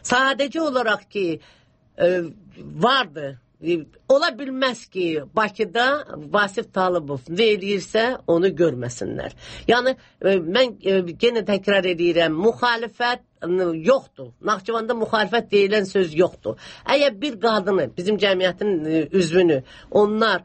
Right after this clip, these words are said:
seçki zamanı həbs eləyib, ancaqla Amerika səfirliyi bir, e, Avropa Şurası qatılandan sonra onu buraxdılar. Naxçıvanda qadın, e, həbsi az olur da, siyasi mənsubiyyəti olan, e,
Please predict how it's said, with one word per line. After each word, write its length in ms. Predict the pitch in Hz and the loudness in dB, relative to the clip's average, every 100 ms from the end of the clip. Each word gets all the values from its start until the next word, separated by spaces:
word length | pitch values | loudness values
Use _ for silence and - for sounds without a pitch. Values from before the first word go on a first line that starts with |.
| _ | _
seçki 440 | - 233 220 - 262 | -2 0 0 -2 -2
zamanı 640 | 214 185 175 151 143 135 - _ | 0 2 0 0 -2 -6 -8 _
həbs 220 | 240 262 - 226 | -2 -2 -2 -2
eləyib, 400 | 208 208 269 - | -2 -4 -6 -6
ancaqla 560 | 151 202 208 240 180 175 170 | -2 0 2 0 0 -4 -2
Amerika 300 | 196 214 - | 0 0 -2
səfirliyi 600 | 175 180 175 175 180 180 143 185 | -2 -2 0 0 4 2 2 0
bir, 140 | 165 | 0
e, 160 | 165 170 147 - - | 2 0 -2 -8 0
Avropa 340 | 185 196 185 | 0 0 -4
Şurası 460 | 175 190 175 160 170 | -2 2 2 0 -2
qatılandan 500 | - - 190 180 202 | -2 0 0 2 0
sonra 220 | - 165 | 2 0
onu 300 | 160 170 170 | 4 2 2
buraxdılar. 480 | 170 151 - 190 226 - - - | 0 -2 -2 -2 -2 -6 -6 -2
Naxçıvanda 480 | 156 185 170 175 | -2 0 2 2
qadın, 340 | 165 165 165 160 | 0 0 0 -2
e, 160 | 156 139 143 147 143 139 147 139 | -4 -4 -2 -2 -2 -2 -4 -2
həbsi 440 | 147 - 165 185 - - - | -2 -2 0 0 -2 -20 -2
az 240 | 185 165 | 0 0
olur 240 | 147 151 | -2 -2
da, 60 | 285 | -2
siyasi 460 | - 196 170 190 151 | 0 0 0 -4 -6
mənsubiyyəti 800 | - 139 151 139 160 139 147 135 | -6 -2 0 0 -2 0 0 2
olan, 320 | 143 139 127 131 | 2 2 0 -4
e, 320 | 101 151 | -8 -6